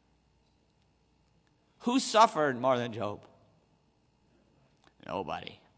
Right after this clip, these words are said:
They were both blessings. Daniel, the Apostle Paul, Jesus,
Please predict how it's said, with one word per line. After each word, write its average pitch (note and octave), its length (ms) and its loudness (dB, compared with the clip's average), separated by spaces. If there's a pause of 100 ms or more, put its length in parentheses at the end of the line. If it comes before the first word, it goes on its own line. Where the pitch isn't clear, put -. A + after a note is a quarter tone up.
(1800)
They D#3 80 6
were F3+ 80 6
both B3 300 4
blessings. A#2+ 720 0 (1200)
Daniel, G3 640 8 (680)
the E3+ 120 0
Apostle A3+ 420 8
Paul, G#3+ 840 10 (240)
Jesus, A3+ 1040 4